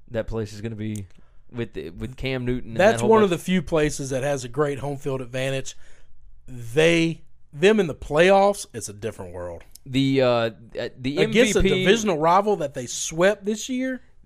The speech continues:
Speaker 1: The M V P for my money this year, Alvin Kamara. He
Speaker 2: Well, he's
Speaker 1: absolutely changed that. Now the defense changed a whole lot too,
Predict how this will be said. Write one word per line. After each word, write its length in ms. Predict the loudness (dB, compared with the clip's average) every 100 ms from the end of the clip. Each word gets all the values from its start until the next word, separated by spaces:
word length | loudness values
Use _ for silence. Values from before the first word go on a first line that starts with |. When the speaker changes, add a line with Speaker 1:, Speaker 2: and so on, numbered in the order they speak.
| -10
Speaker 1:
The 220 | -2 0
M 120 | 0 -2
V 140 | -4
P 200 | -2 -4
for 120 | -6
my 220 | -2 0 0
money 240 | -2 -6
this 240 | -6 -6
year, 260 | -6 -6 -8 -14 -20 -20 -8
Alvin 300 | -4 -4 -6
Kamara. 340 | -10 -12 -16 -20 -20 _ -20 -20 -20 -20 -20 -20 -20 _
He 120 | -2 0
Speaker 2:
Well, 100 | 6
he's 80 | 6
Speaker 1:
absolutely 600 | 6 2 0 2 0 -4
changed 800 | -4 -2 0 -2 -4 -12 -4 2
that. 180 | 2
Now 160 | 4 2
the 100 | 0
defense 540 | 0 -2 0 -2 -2
changed 300 | -4 -2 -2
a 40 | 0
whole 140 | 0
lot 240 | 0 -2 -4
too, 320 | -4 -4